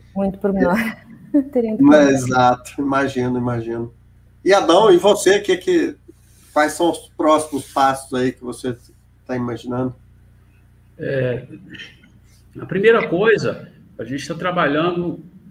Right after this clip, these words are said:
Speaker 3: primeiro pra reduzir o risco tributário do nosso cliente, ainda mais, em função da evolução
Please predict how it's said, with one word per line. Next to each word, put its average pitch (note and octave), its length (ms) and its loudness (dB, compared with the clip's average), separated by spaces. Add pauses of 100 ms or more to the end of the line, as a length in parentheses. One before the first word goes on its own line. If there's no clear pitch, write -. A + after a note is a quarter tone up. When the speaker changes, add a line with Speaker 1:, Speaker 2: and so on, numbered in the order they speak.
Speaker 3:
primeiro G3 460 0
pra F#3+ 160 -2
reduzir G#3 560 -2
o G#3 60 -2
risco G3 340 -6
tributário E3+ 540 -4
do E3 60 0
nosso D#3+ 300 -4
cliente, C3 400 0
ainda E3 180 0
mais, B2+ 400 0
em F#3+ 140 0
função G3+ 640 -4
da G#3 120 4
evolução G#3 1000 -2